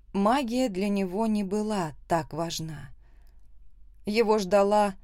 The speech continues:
хорошо оплачиваемая должность менеджера в артефактах Фуллагора.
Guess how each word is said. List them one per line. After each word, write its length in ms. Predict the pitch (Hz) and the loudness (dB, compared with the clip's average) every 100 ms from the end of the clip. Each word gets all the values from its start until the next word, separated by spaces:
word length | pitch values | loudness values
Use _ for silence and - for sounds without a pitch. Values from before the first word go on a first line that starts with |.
| - - - - - | -20 -18 -18 -18 -2
хорошо 540 | 214 208 208 - 208 | 4 6 4 2 2
оплачиваемая 1040 | 202 190 208 196 190 170 175 175 170 165 165 | 2 2 2 2 0 -2 -2 -2 -4 -4 -6
должность 840 | 151 190 240 214 208 214 - - - - - | 0 0 2 -2 -4 -6 -10 -14 -16 -20 -4
менеджера 800 | 208 302 233 156 143 156 147 139 - - - - - | 0 0 0 -2 -4 -6 -6 -10 -18 -20 -20 -18 0
в 100 | 185 | 2
артефактах 840 | 190 - 180 180 170 - 185 180 | 2 0 -2 0 0 -2 -6 -8
Фуллагора. 800 | - 208 214 247 208 - 131 - | -6 -6 -4 -4 -6 -8 -10 -12